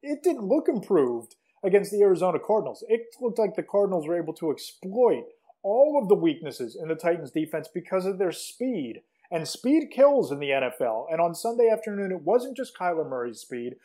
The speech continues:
It wasn't just Chase Edmonds out of the backfield. It was DeAndre Hopkins going off for six catches, eighty-three yards, and two scores. Christian Kirk got involved on the road in a hostile environment against a playoff caliber team. That was a statement.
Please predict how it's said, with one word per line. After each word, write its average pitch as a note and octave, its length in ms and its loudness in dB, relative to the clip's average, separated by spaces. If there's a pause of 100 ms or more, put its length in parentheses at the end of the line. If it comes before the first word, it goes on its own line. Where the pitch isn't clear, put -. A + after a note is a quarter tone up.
(140)
It F3 100 -6
wasn't A3+ 380 2
just F3 380 0
Chase D#3+ 340 0
Edmonds C3+ 320 -4
out C3 140 0
of B2 60 -10
the A2 60 -14
backfield. A#2 580 -8
It F3+ 140 -8
was F3+ 540 -2 (260)
DeAndre G#3 400 2
Hopkins F3+ 560 -4 (140)
going F3 320 4
off D3+ 300 4 (180)
for F3 100 -2
six G3 320 -4
catches, D#3 560 -2
eighty-three D3+ 540 -4
yards, C3 280 0
and B2+ 140 -18
two C3 160 -12
scores. A2+ 400 -12 (260)
Christian A3 480 -6
Kirk - 380 -2 (240)
got C3+ 260 0
involved A#2 520 -4 (340)
on A#3+ 220 2
the B3 80 8
road G#3 500 8
in D#3 120 -4
a C3 60 -2
hostile G3+ 540 -4
environment E3 540 2
against D3 320 -2
a - 60 -2 (120)
playoff E3+ 300 2
caliber D#3 400 0
team. F3+ 380 -6 (520)
That G#3+ 180 4
was D#4+ 120 2
a G#3 80 -2
statement. G#3+ 460 -2